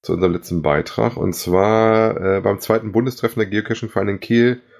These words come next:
fand nicht das sechste Open Caching H Q Event statt, sondern es gab Infos zum Event, das am einunddreißigsten achten neunzehn in Kiel stattfinden wird. Dazu hat der liebe Mika dann direkt eine Korrektur gemacht, äh, <laughs> und zwar vom Kocherreiter.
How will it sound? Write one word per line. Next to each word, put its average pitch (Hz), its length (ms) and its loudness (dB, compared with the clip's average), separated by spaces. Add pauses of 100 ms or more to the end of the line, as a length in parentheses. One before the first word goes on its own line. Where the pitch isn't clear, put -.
(160)
fand 98 260 0
nicht - 580 -4
das 78 200 -2
sechste - 260 -2
Open 80 220 -2
Caching 82 340 -4
H 82 80 0
Q 90 220 2
Event 95 180 2
statt, 123 300 0
sondern 107 420 2
es - 220 -4
gab - 260 0
Infos - 320 -2
zum 87 140 -2
Event, 80 300 2
das 87 120 2
am 92 160 -2
einunddreißigsten 95 760 0
achten 98 360 -4
neunzehn 92 400 2
in - 340 0
Kiel 208 240 0
stattfinden - 560 -4
wird. 71 300 -2 (800)
Dazu - 300 2
hat 104 120 0
der 95 120 4
liebe 92 260 0
Mika 95 420 0
dann 110 160 0
direkt 95 220 -2
eine 92 80 -4
Korrektur 85 640 2
gemacht, 123 640 -4
äh, 87 300 0
<laughs> - 60 -6
und - 120 -4
zwar 95 200 0
vom - 300 -4
Kocherreiter. 147 960 0